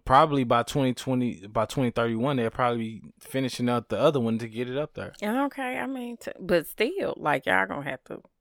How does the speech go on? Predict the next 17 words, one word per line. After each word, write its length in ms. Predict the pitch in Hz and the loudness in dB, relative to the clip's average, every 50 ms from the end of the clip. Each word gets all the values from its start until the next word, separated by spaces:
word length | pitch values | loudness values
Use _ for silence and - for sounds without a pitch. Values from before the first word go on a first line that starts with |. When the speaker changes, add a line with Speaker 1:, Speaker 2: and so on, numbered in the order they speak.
| _ | _
Speaker 2:
put 180 | - - - - | -12 -12 -10 -10
it 120 | - - | -10 -10
on 140 | - - - | -10 -10 -12
a 40 | - | -16
crane 460 | - - - 151 151 156 160 156 135 | -20 -8 -4 -2 -2 -2 -2 -6 -8
or 80 | - - | -10 -14
something. 400 | - - - - - - - 62 | -14 -14 -14 -14 -14 -12 -14 -10
I 200 | - 143 170 165 | -6 -4 -4 -4
don't 100 | 139 143 | -4 -4
know 160 | 143 - 139 147 | -6 -8 -8 -6
what 240 | 151 160 165 156 | -6 -6 -6 -4
y'all 160 | - 165 156 151 | -2 -4 -2 -2
need 220 | 147 147 143 139 | -4 -6 -6 -8
to 80 | - - | -8 -10
do, 240 | 143 - 151 151 | -8 -8 -8 -8
but, 260 | 143 - 190 175 - - | -8 -10 -12 -14 -14 -12
like, 300 | 156 151 160 165 160 | -10 -10 -10 -10 -12